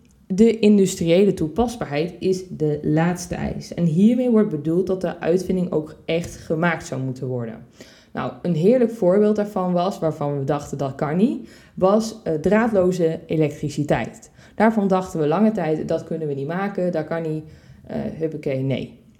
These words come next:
Maar Whitetricity heeft het daadwerkelijk gemaakt, ja, draadloze elektriciteit. En dat is alleen al een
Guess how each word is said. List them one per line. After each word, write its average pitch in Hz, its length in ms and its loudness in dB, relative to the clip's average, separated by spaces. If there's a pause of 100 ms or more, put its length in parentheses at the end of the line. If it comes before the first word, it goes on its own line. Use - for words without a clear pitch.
(140)
Maar 180 520 2 (1800)
Whitetricity 180 1080 2 (120)
heeft 185 720 0
het 151 320 -6
daadwerkelijk 131 840 -6 (360)
gemaakt, 156 600 -4
ja, 139 320 -6 (440)
draadloze 170 840 2
elektriciteit. 139 1080 -4 (640)
En 147 600 -4
dat 165 160 -2
is 185 140 0
alleen 196 280 2
al 156 420 -2 (680)
een 160 200 2